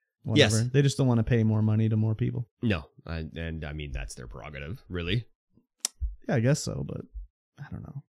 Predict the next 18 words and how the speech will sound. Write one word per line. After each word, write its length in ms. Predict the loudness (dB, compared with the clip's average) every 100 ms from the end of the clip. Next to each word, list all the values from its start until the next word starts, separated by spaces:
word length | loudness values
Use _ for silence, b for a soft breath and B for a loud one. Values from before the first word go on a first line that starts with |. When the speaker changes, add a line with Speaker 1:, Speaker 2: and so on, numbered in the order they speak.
| _
Speaker 2:
It'd 100 | -6
be 80 | 0
nice 240 | 2 2 0
if 60 |
there 100 | 0
was 140 | 2 4
some 160 | 4
other, 300 | 4 4 2 0
uh, 60 | -6 -6 2
like, 240 | 4 4
alternative 600 | 2 2 4 6 6 4
to 40 | 4
YouTube 340 | 4 4 4
if 60 | 4
they 80 | 4
didn't 100 | 6
have 100 |
a 40 | 6